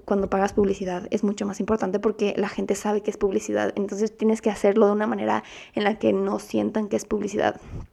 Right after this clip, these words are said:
Entonces, si no sabes cómo hacerlo, lo de pagar publicidad, empieza con el botoncito azul, pero no te quedes ahí. Sigue investigando, eh, cómo hacerle. Mm,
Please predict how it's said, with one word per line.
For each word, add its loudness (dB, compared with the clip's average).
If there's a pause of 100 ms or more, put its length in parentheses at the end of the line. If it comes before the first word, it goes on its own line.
(600)
Entonces, 6 (360)
si 10
no 10
sabes 2
cómo 2
hacerlo, 6 (200)
lo 8
de 4
pagar 2
publicidad, 4 (600)
empieza 8
con 6
el 4
botoncito 0
azul, 2
pero 4
no -2
te 2
quedes 2
ahí. 0 (420)
Sigue 2
investigando, 0 (100)
eh, 2
cómo 6
hacerle. 6 (680)
Mm, 2